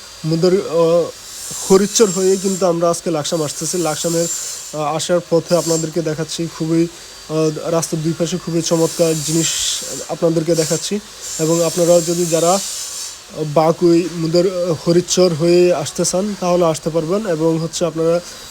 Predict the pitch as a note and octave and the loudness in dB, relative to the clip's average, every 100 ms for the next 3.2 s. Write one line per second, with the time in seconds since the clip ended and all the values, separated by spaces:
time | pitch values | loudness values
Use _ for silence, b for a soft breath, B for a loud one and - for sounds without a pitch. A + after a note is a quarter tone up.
0 | D#3+ E3 - E3 E3+ F#3 F3 D#3+ E3+ D#3+ | -4 -4 -2 0 2 2 2 2 2 2
1 | E3+ D#3+ E3+ F3+ - B B - - F3+ | 0 2 2 2 -6 B B -10 0 4
2 | F3+ F3 F3+ F3 D#3 E3+ D#3+ E3 D#3+ - | 4 6 6 4 2 0 0 2 0 0
3 | G#3+ | -8